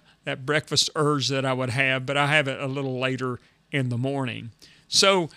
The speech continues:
you just figure out what is the best breakfast for you. Uh, be sure and look at all of the, um, carb counts on the foods that you're gonna eat. Be sure and write that down in your daily food journal.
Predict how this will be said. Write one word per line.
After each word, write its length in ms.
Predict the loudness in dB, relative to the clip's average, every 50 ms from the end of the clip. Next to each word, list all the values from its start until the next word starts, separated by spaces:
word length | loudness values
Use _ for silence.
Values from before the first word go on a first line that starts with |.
| -16 -8 -6
you 220 | -4 -4 -4 -6 -4
just 300 | 0 4 4 4 4 4
figure 240 | 2 2 4 4 4
out 220 | 4 4 2 0
what 360 | 0 0 0 0 -2 -4 -6 -6
is 200 | -6 -6 -6 -6
the 120 | -8 -8
best 520 | -2 0 0 2 2 2 0 0 -2 -14 _ -14
breakfast 640 | -4 0 2 2 2 0 -6 -6 -2 -2 -2 -2
for 120 | -4 -6 -6
you. 460 | -4 -2 -2 0 0 -2 -2 -6 -8 _ _ -20 -20 _ _ -2
Uh, 220 | 0 2 2 0 -2 -4 -12 -16 -20 _ _ -4 0
be 80 | 2
sure 240 | 2 2 2 2 0
and 140 | 0 0 0
look 180 | 0 0 0
at 100 | 2 4
all 280 | 4 4 4 4 2 0
of 160 | -2 -4 -2
the, 340 | -2 0 0 0 -2 -4 -8 _ _ _ _ _ _ _ _ _ -10
um, 360 | -8 -6 -6 -6 -8 -10 -12 -14 _ 0
carb 320 | 4 4 4 4 4 0
counts 460 | 0 2 2 2 2 0 -2 -4 -4
on 140 | -2 -2 -2
the 40 | -4
foods 340 | -4 -2 -2 -2 -2 -2 -4
that 100 | -6 -6
you're 140 | -8 -8 -6
gonna 200 | -6 -6 -4 -4
eat. 340 | -2 -2 -2 -4 -6 -8 _ -12 -8
Be 80 | -4 -2
sure 240 | -2 0 0 -2
and 160 | -2 -2 -2 0
write 220 | 0 0 0 0
that 200 | -4 -6 -4 -4
down 300 | -4 -2 -2 -2 -2 -2
in 80 | -4 -4
your 240 | -4 -2 -4 -4 -6 _ _ _ _ -2
daily 340 | 0 2 2 2 2 -2
food 300 | -2 0 -2 -2 0 0
journal. 480 | 0 0 0 0 -2 -2 -4 -6 -6